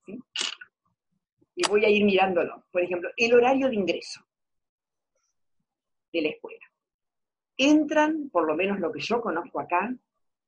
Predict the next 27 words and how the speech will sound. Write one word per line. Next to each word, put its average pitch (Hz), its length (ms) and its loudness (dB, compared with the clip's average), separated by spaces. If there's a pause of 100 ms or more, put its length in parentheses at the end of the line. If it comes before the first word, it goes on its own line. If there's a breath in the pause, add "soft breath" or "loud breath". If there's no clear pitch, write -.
ingresan 202 640 0
a 170 60 -2
las 151 280 -8
ocho, 214 640 -2
ocho 180 280 -6
menos 156 260 -10
cuarto 165 300 -2
de 151 120 -6
la 131 80 -8
mañana. 117 320 -14 (1000)
¿Eso 311 300 -2
qué 240 100 -2
significa? 185 720 -10 (680)
Que 190 100 -2
el 185 140 -2
niño 240 300 0
tiene 196 260 -4
que 208 120 -4
despertarse 214 720 -4
y 190 40 -8
levantarse 208 840 -4
a 165 80 -4
las 143 160 -10
siete 180 280 -4
de 156 100 -4
la 135 100 -4
mañana. - 380 -14